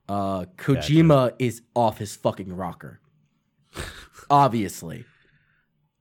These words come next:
Speaker 1: Uh, more so now than before, but the way that he,
Speaker 2: <laughs>
Speaker 1: the way that he kind of, like, um,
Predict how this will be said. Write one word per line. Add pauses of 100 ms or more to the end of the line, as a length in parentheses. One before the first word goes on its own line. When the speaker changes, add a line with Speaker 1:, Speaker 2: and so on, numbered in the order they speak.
(140)
Speaker 1:
Uh,
more
so
now
than
before, (560)
but
the
way
that (140)
he, (540)
Speaker 2:
<laughs>
Speaker 1:
the
way
that
he
kind
of,
like,
um,